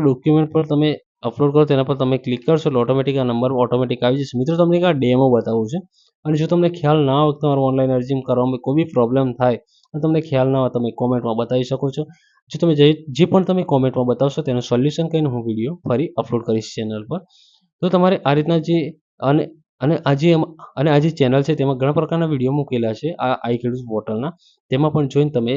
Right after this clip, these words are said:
ડોક્યુમેન્ટ અપલોડ કરી શકો છો. જેમ કે સેમ જ સ્ટેપ હોય છે બધા, એટલે તમે અપલોડ કરી શકો છો. અને તમારે ડોક્યુમેન્ટ અપલોડ કર્યા બાદ તમારે ડોક્યુમેન્ટ અપલોડ કરવામાં તમારે જે પણ ડોક્યુમેન્ટ અપલોડ કરવાના છે, જે આધાર કાર્ડ અને જે રેશન કાર્ડ, તે તમારે પહેલાં તમારે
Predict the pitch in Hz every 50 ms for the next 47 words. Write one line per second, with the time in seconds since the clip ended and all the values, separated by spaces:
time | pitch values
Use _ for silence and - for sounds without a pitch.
0 | 151 151 _ _ _ _ _ - 131 123 117 - 131 123 123 - - 117 107 120
1 | 120 120 120 - 113 110 131 160 - - - - 120 110 - 117 107 - 117 113
2 | 147 160 165 175 165 170 - 123 113 117 131 143 135 - - 123 107 110 113 110
3 | 107 117 117 113 110 104 120 156 170 - - _ _ _ _ _ _ _ - 123
4 | 120 117 117 113 113 123 - - 110 107 120 151 165 - - 127 120 113 107 -
5 | 113 107 113 117 - 175 170 - _ _ _ _ - 151 156 151 151 139 147 156
6 | 165 156 - - 123 120 120 - 160 160 165 160 135 135 143 151 147 151 143 143
7 | 147 147 151 147 147 151 135 139 139 147 - 135 120 117 - 143 147 139 131 113
8 | 127 139 135 139 135 127 127 127 127 123 123 127 127 127 147 143 147 156 151 143
9 | 123 127 - 131 131 131 127 - - - 120 - 127 127 127 - 127 139 151 147
10 | - 123 113 120 110 - - 120 117 123 127 123 147 135 104 123 120 120 127 120
11 | 120 123 117 - - 127 110 113 104 - _ _ _ _ _ _ - 143 135 139
12 | 127 123 123 151 170 170 - - _ _ _ _ _ - 127 123 127 127 127 123
13 | 120 131